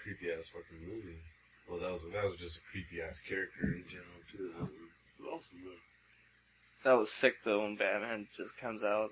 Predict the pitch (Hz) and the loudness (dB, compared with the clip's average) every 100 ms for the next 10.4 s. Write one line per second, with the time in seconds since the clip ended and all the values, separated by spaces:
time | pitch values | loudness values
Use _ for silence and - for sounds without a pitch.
0 | - 87 98 98 98 95 87 - - - | -6 -6 -2 -2 0 -2 -4 -16 -14 -12
1 | 104 - 95 - - 95 76 95 104 107 | -12 -6 -6 -6 -6 -6 -6 -4 0 2
2 | 107 101 - - - - - - - - | 0 -2 -10 -20 -20 -20 -12 -4 0 4
3 | - - - - - 160 185 165 170 - | 8 8 8 4 0 2 4 4 2 2
4 | - - - - 156 185 147 107 - 98 | 2 2 -2 -2 0 0 0 -4 0 0
5 | 95 - 104 95 92 98 107 - - - | 0 -2 0 0 0 -6 -12 -18 -20 -16
6 | 82 - - 131 123 127 117 104 110 110 | -10 -8 -2 -2 0 -2 0 0 0 -2
7 | 98 101 101 104 101 95 92 90 92 107 | -6 -6 -6 -6 -6 -6 -4 -4 -4 -8
8 | 110 - - - - 107 104 95 104 107 | -10 -16 -20 -20 -6 2 4 4 -2 0
9 | 110 127 - 131 113 110 104 101 110 117 | 2 2 2 -4 -4 -10 -4 -2 0 -2
10 | 110 92 98 | -4 -4 -8